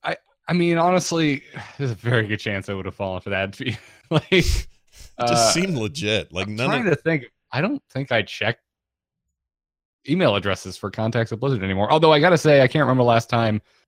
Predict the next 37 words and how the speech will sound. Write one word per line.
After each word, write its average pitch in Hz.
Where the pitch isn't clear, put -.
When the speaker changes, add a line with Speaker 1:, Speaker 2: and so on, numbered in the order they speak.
Speaker 1:
uh, 117
someone 127
at 113
Blizzard 107
contacted 110
me 104
that, 101
and 104
I 101
didn't 104
already 101
know 98
who 101
they 95
were. 104
Speaker 2:
Right, 120
right. 120
That's 110
Speaker 1:
Like, 104
I'm, 160
I'm 175
Speaker 2:
usually 160
Speaker 1:
like 143
Speaker 2:
the 135
case 123
with 113
me. 101
But 117
what 135
I've 135
learned 165
over 135
the 123
last 113
year 127
or 120
so, 85